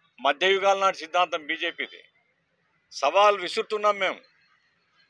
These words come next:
ఏమిటి మీకుండేటువంటి మీ ఆర్థిక సిద్ధాంతం ఏమిటి? ఎంతసేపున్నా అదానిని పెంచి పోషించడం,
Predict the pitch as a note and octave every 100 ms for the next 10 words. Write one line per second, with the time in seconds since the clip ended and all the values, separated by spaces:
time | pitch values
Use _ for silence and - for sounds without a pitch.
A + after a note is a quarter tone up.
0 | - A#2+ G3 A3 G#3+ F#3+ F#3+ E3+ G#3 G#3+
1 | A3 G3 G3+ E3 F#3 G3+ A3+ G3+ F#3+ G#3
2 | G#3+ G#3 G3+ G3 A2 F2 _ _ _ _
3 | _ - D3+ F3+ A3 A3 G#3+ A3 G#3 F3+
4 | F3 G#3+ G#3+ G#3+ G#3 F3+ F#3 - G3+ G3+
5 | G3+ G3 G#3 G#3